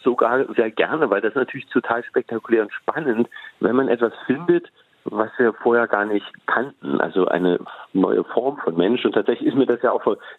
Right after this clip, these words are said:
zehn Jahren gelungen, <clears throat> als uns ein kleiner Knochen geschickt wurde, der kam damals aus Sibirien, das sollte eigentlich ein moderner Mensch sein, ein Homo sapiens. Und als wir dann die D N A dieses kleinen, winzigen Fingerknochens analysiert haben, stellte sich raus,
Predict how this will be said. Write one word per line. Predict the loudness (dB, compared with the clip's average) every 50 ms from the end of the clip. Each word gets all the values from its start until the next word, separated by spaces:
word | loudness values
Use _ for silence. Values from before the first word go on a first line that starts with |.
| -4 0
zehn | 0 2 4
Jahren | 4 2 2 2
gelungen, | 2 2 2 2 2 2 0 0 0 0 0
<clears throat> | 2 2 4 4 2 2 0 -6 -18 -10 -6 -4
als | -4 -2 -2
uns | -2 0 0
ein | 0 0
kleiner | 0 -2 -2 0 0 -2
Knochen | -4 -2 -2 -2 -2 -2 -4 -8 -8
geschickt | -8 -6 -4 -4 -4 -4 -2 0
wurde, | 0 2 2 2 0 0 -2 _ _ _ -6
der | -6 -4
kam | -4 -4 -2 -2
damals | -2 0 0 0 0
aus | -2 -4 -4
Sibirien, | -6 -10 -4 -2 -2 -2 0 2 0 2 2
das | 0 -2 -2 0
sollte | 0 0 0 0 -2 -2 -2 0
eigentlich | 0 -2 -2 -2 -2 -2 0
ein | 0
moderner | 0 0 0 2 2 0 0 0
Mensch | 2 0 0 -2 -4 -6
sein, | -6 -4 -4
ein | -4 -2
Homo | -2 0 0 0 0 2
sapiens. | 2 0 -2 -2 -6 -4 -2 -2 -2 -4 _ -18 -18 -18 -16 -16 -10 -4
Und | 0 0
als | 0 0 0 -2 -2
wir | -2
dann | -2 -2 -4
die | -4 -2
D | 0 2 2
N | 2 2
A | 0 0 0 -2 -2 -2
dieses | -4 -4 -4 -4 -4 -4 -6 -8 _ -4
kleinen, | -2 0 0 0 0 -2 -2 -2 0
winzigen | 0 -2 -2 -2 -2 0 0 0 0
Fingerknochens | 0 2 2 2 2 0 0 0 0 0 -2 -4 -4 -4
analysiert | -2 0 0 0 -2 -4 -2 0 0 0 0 0
haben, | -2 -2 -2 -4 -10 -16 -16 -16 -6 -2
stellte | -2 -2 -2 -4 -8
sich | -6 -2
raus, | -2 -2 -2